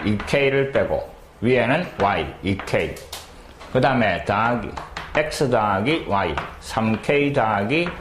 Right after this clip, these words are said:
이 K, 그 다음에 위에는 Y 이 K. 알겠지? 임마 십삼 K 제곱 분의 사 K 제곱, K제곱 약분되지? 그래서 맨 앞에 건 얼마? 십삼 분의 사.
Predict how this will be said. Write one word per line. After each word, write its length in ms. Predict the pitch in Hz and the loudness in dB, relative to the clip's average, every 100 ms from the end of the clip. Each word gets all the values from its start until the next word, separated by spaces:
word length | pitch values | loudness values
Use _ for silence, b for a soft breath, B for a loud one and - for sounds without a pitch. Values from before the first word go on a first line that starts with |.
| - | -4
이 180 | 95 | -4
K, 340 | - 113 92 - - - - - - | 0 0 0 -4 -10 -12 -12 -12 -4
그 80 | 120 | 2
다음에 460 | 135 123 104 82 82 107 | 2 4 2 0 0 2
위에는 480 | 127 117 151 87 - | 2 2 0 -2 -4
Y 360 | 101 107 92 69 - - | 0 0 0 -6 -10 -6
이 80 | 95 - | -6 -2
K. 320 | - 95 78 - - - - - - - - - - | 0 0 -2 -8 -12 -18 -20 -20 -20 -18 -20 -20 -4
알겠지? 400 | 90 90 127 131 - - - - - - - - - | 0 0 0 -2 -6 -16 -20 -20 -20 -20 -20 -20 -6
임마 400 | 135 143 131 101 | 2 4 4 4
십삼 540 | 92 - 156 170 151 151 | 2 -2 0 0 0 2
K 260 | 165 147 | 2 4
제곱 260 | 131 123 120 | 6 4 2
분의 240 | - 139 | 2 2
사 220 | 156 127 117 | 2 -2 0
K 260 | 135 131 | 2 4
제곱, 380 | 113 90 73 - | 4 2 0 -6
K제곱 480 | - 143 135 131 131 | 0 2 4 4 4
약분되지? 800 | 131 - 139 135 135 135 135 - - - - - | 2 0 2 4 4 0 -2 -12 -20 -20 -20 -4
그래서 220 | - - 107 | 0 2 2
맨 220 | 110 123 | 4 4
앞에 240 | 131 139 | 2 0
건 140 | - 123 | 0 2
얼마? 380 | 113 120 131 - - | 2 2 0 -4 -12
십삼 560 | - 123 - - 113 104 | -4 -4 -2 0 2 2
분의 320 | 113 143 - | 2 2 -2
사. 180 | - 92 | -4 -4